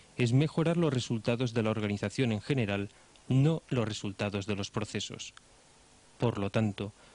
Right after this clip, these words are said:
a la hora de escoger el proceso al que se le aplicará la reingeniería, es necesario considerar el impacto que éste tiene en la cuenta de resultados y su incidencia en los otros procesos de la organización.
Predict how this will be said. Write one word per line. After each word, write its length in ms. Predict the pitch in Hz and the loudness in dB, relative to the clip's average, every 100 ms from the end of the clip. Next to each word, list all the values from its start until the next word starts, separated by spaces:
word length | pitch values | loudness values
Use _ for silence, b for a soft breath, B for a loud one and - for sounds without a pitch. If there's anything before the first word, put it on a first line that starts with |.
| B B | B B
a 100 | 123 | 2
la 160 | 110 | 4
hora 160 | 120 151 | 2 2
de 100 | 151 | 0
escoger 400 | - 131 - 120 | -2 -4 0 0
el 100 | 113 | 0
proceso 500 | - 110 131 120 110 | -2 -2 -4 -4 -4
al 120 | 101 | -6
que 120 | - | -6
se 140 | - 107 | -6 -4
le 140 | 104 | -4
aplicará 480 | 101 107 101 104 113 | -4 -4 -2 0 0
la 140 | 107 | 0
reingeniería, 840 | 101 101 101 - 101 95 110 117 131 B B B - | 0 -2 -2 -2 -2 -2 0 0 -2 B B B -6
es 140 | 117 120 | 0 2
necesario 580 | 139 156 143 165 160 | 2 0 0 0 0
considerar 520 | 147 131 - 120 123 127 | 0 -2 2 2 4 2
el 120 | 113 | 2
impacto 480 | 104 123 117 - 120 | 0 0 -2 -4 -4
que 240 | 104 104 | 0 -2
éste 240 | 104 117 | -2 -4
tiene 420 | 110 117 107 113 127 | -2 -2 0 0 0
en 120 | 104 | -2
la 100 | 92 | -2
cuenta 320 | 101 98 98 | -4 -4 -4
de 100 | 98 | -4
resultados 720 | 101 - 117 113 107 104 - B B B - | -6 -4 -4 0 -2 -2 -8 B B B -6
y 80 | 127 | -2
su 140 | - | 2
incidencia 720 | 117 110 110 110 156 - 160 | 2 2 0 2 0 0 0
en 120 | 143 107 | 2 0
los 160 | - | -2
otros 300 | 123 135 131 | -4 -2 -4
procesos 540 | - 117 - 104 113 107 | -4 -6 -2 -4 -2 -2
de 100 | 104 | 0
la 100 | 101 | 0
organización. 720 | 104 101 98 107 127 104 | 0 -2 -2 -2 0 0